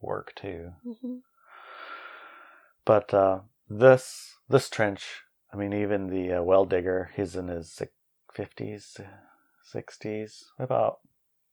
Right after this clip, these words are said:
Speaker 1: that. He's been around, and he's got a great deal of energy. He's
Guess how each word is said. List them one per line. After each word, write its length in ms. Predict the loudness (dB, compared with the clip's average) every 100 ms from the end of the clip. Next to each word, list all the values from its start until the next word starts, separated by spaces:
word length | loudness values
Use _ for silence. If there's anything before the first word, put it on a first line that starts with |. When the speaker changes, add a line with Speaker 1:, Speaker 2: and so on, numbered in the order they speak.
| _ _ _ -18 -4
Speaker 1:
that. 280 | 2 2 2
He's 160 | -8
been 160 | -2 2
around, 420 | 6 6 4 2
and 100 | -2
he's 240 | -6 -6 -4
got 180 | -6 -6
a 60 | -6
great 240 | -6 -6
deal 180 | -6 -6
of 100 | -6
energy. 460 | -6 -8 -8 -10 -10
He's 260 | -14 -18